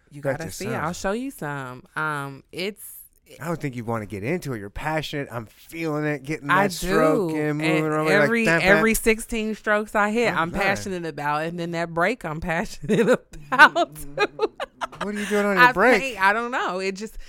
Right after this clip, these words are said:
Speaker 1: because I really fit painting in, in between things. And so a lot of the times it comes when it's late and I'm winding down for the evening. And so then it becomes like, "Oh, man,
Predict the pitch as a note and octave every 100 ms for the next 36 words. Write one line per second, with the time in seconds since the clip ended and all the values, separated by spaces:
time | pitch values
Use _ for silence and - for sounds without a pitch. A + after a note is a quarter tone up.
0 | - - A#3+ C#4 B3+ G3+ G3+ A3 A#3 A#3
1 | G#3 F3+ - F3+ F3 - - F3+ F3 E3
2 | D#3+ - D#3 D3+ D3 D3 - E3 D#3 D3+
3 | - E3 D3+ D#3+ F3 - F#3 F#3+ F#3 F#3
4 | - E3 D#3+ D3+ D3+ D#3 E3+ F3 E3 E3+
5 | D3+ D3+ D3+ C#3 - E3 D3+ D3 D3 C#3+
6 | C3+ - C3+ D3+ D3+ D#3 - C#3+ C3 C3+
7 | C3+ C3 C3+ D3 D3+ C3+ C3 C3+ D3 D3
8 | C#3 C#3+ C#3 C#3 B2 G#2 D3+ C#3+ C#3+ -
9 | F#2+ - A#2+ D3 - C3+ C#3 D3+ C3+ C#3
10 | - C3 C3 B2+ B2 C3 _ - - _
11 | _ _ _ - F#3 D3+ C#3 D#3+ E3+ C#3+
12 | C#3